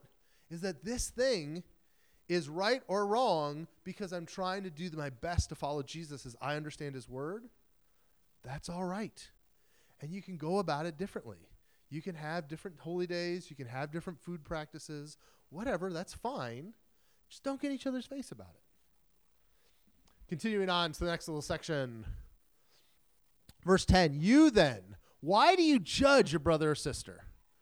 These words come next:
Or why do you treat them with contempt? For we will all stand before God's judgment seat.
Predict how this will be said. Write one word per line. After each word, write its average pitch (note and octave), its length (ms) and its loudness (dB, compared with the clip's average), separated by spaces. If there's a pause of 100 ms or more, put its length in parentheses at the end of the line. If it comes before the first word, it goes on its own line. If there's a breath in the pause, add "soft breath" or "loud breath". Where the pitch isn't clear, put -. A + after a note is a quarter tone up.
(320 soft breath)
Or A3 80 10
why C4+ 200 10
do D#4 60 10
you D4+ 100 10
treat - 400 4
them G3 140 6
with E3+ 100 2
contempt? - 720 0 (720 soft breath)
For A#3 160 6
we B3+ 120 8
will B3+ 280 8
all A#3 320 12
stand F3 260 6
before D#3+ 260 2
God's C#3 300 4
judgment C#3+ 440 0
seat. B2 320 -6